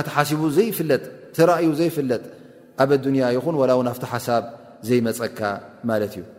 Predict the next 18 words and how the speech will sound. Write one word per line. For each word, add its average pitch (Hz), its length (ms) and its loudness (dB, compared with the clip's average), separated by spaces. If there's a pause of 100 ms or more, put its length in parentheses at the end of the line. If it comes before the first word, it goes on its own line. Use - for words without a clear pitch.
(920)
እዘን 117 240 4 (280)
እቲ - 140 -18 (300)
ንጀና 123 400 2
ተዳልዩልና 113 480 -2
ዘሎ 123 220 -2 (120)
እዚ 127 180 -4
ዘይበሃል 110 520 -4
ሽሻያት 107 500 -4 (1800)
ስለ 117 220 2
ዝኾነ 120 320 0 (420)
እቲ - 180 -20
ሽሻያት 110 500 -2
እቲ 113 140 -12 (420)
እንታይ - 180 -4
ክንገብረሉ 107 460 -4
ኣለና 104 280 -6
ማለት 107 320 -2
እዩ? 151 100 -6